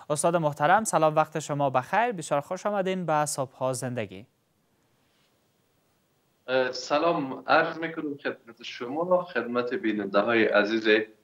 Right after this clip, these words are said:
Speaker 2: اه، تلویزیون خوب آریانا. خیلی خوش هستم و حس خوب دارم که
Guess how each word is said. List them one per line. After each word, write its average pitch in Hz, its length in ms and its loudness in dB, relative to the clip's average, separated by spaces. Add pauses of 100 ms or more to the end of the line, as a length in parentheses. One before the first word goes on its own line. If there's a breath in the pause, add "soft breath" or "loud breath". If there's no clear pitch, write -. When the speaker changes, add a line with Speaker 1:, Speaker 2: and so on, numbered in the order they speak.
(580)
Speaker 2:
اه، 92 260 4
تلویزیون 104 800 2
خوب 107 420 2 (800)
آریانا. 107 840 4 (580)
خیلی 147 340 2
خوش 151 360 -4
هستم 110 420 -4
و 101 280 4
حس - 360 -6
خوب 127 320 -6
دارم 120 340 2
که 113 340 -2